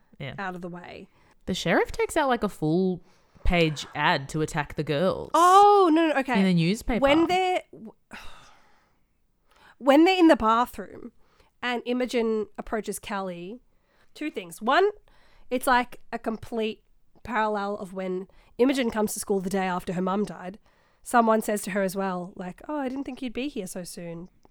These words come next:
Speaker 2: Take the day-esque, you know? And the second thing
Speaker 1: Mm-hmm.
Speaker 2: is she pulls out the flyer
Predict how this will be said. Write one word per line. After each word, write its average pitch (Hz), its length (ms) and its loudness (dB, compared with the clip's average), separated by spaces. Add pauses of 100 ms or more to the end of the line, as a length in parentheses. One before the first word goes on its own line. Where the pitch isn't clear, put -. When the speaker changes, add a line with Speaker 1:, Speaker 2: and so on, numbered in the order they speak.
(280)
Speaker 2:
Take - 220 -4
the 220 80 -6
day-esque, 190 720 -4
you 190 80 -6
know? 190 220 -6 (580)
And 233 160 -2
the 208 80 4
second 214 340 4
thing 240 140 2
Speaker 1:
Mm-hmm. 208 100 0
Speaker 2:
is - 120 -8 (280)
she - 220 -6
pulls 359 320 -6
out 302 180 0
the 240 100 -6
flyer 311 760 0